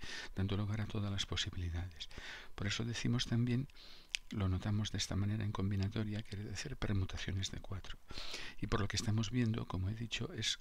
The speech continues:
cuatro factorial, es decir, cuatro por tres por dos por uno igual a veinticuatro.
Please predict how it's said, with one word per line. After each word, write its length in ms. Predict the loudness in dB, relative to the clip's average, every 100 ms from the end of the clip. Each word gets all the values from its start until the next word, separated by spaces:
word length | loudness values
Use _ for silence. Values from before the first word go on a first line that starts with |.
| -2
cuatro 280 | -2 0 -2
factorial, 540 | -4 -4 -4 -2 -4 -8 -12 -14
es 140 | -4 -4
decir, 260 | -4 -8
cuatro 380 | 0 2 2 -2
por 160 | -2 -2
tres 260 | 0 0
por 200 | -2 -2
dos 260 | -4 -2 -4
por 180 | -4 -4
uno 320 | -2 -4 -6 -10
igual 240 | -8 -6
a 40 | -6
veinticuatro. 640 | -6 -6 -6 -6 -4 -6